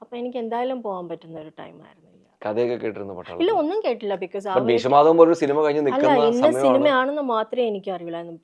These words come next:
Speaker 1: Because ടൈമും ഡേറ്റ്സും എല്ലാം പറഞ്ഞപ്പോഴേ ഞാൻ പറഞ്ഞു എനിക്ക് ഒരു രീതിയിലും ചെയ്യാം. So I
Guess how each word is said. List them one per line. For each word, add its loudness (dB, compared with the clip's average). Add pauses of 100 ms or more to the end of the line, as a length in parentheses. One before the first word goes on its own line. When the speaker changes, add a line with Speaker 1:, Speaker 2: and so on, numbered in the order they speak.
Speaker 1:
Because -12
ടൈമും -8 (200)
ഡേറ്റ്സും -8
എല്ലാം -8
പറഞ്ഞപ്പോഴേ -8
ഞാൻ -10
പറഞ്ഞു -16
എനിക്ക് -14
ഒരു -10
രീതിയിലും -12
ചെയ്യാം. -20
So -20
I -12